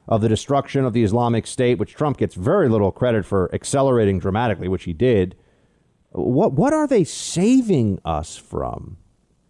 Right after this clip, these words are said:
Um, you know, that's, that's what I would wanna know.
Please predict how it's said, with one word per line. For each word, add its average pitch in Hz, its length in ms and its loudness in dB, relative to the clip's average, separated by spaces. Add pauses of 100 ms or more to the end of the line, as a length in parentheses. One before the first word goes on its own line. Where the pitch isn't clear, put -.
(760)
Um, - 760 -8 (760)
you 185 80 -10
know, 113 120 -6
that's, 208 280 -8
that's - 240 -12
what 226 80 -4
I 180 120 0
would 151 100 -2
wanna 127 240 -2
know. 120 480 -4